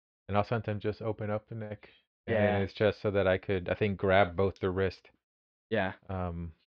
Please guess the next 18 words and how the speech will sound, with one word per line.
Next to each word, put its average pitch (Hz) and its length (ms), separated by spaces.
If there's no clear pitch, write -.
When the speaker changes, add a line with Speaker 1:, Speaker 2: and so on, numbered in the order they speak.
Speaker 1:
and 90 120
then 87 220
I 85 60
could - 180
hold 90 240
them. 87 200
Like, 95 100
I - 40
remember 107 220
Hoffa 98 220
did 95 120
it - 60
hard 92 240
one 92 160
time 90 240
'cause 92 160
I 90 80
was 85 320